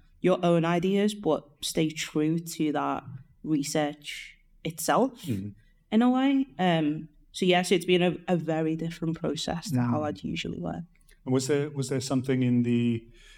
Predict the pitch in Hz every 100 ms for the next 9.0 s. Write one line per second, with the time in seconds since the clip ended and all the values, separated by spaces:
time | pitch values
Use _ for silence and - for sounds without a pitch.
0 | - _ _ - 101 101 107 107 107 104
1 | 113 110 120 - 104 - 117 104 104 107
2 | 98 - - _ _ _ - - - 120
3 | 117 - 110 95 95 98 - - 98 98
4 | 98 98 95 - 98 92 92 - - -
5 | - _ _ - - - 92 - 101 107
6 | 98 95 - - 101 95 - - - 120
7 | 110 104 - 123 117 110 107 101 - 113
8 | 101 110 107 104 107 101 101 107 98